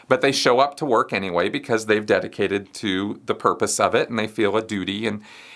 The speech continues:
and sense of honor and all that kind of stuff. And it's just they don't really have much of a choice anyway because they're in the Sea Org. So this is the work you're doing. This is the way it is. This is just the environment.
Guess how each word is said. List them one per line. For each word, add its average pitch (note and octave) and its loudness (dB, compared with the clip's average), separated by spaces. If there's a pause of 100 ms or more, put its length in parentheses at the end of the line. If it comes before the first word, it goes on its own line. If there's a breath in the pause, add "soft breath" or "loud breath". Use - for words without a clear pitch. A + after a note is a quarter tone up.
(120)
and A2+ 0
sense A#2 0
of A2 2
honor F#2+ 2
and G#2+ 0
all G2+ 2
that D#3+ -2
kind A2 -4
of - -4
stuff. - -2 (340 loud breath)
And D#3+ 0
it's D#3 -4
just C#3+ -4
they C#3+ 2
don't D3 0
really C#3+ 2
have D3 2
much D3+ -4
of D3 -6
a D3 -6
choice E3 2
anyway C#3 2
because D#3 0
they're D3+ 2
in F3 0
the F3+ -2
Sea A#3 0
Org. F2 2
So G#2+ 2
this B2+ -4
is C#3 -4
the D#3+ 0
work F#3 2
you're A2 -2
doing. E2 -4
This F#2+ -8
is A#2+ -8
the C3+ -2
way C#3 4
it D3 2
is. F3 2
This - -6
is G#2 -12
just A2 -6
the B2 -4
environment. A#2+ -2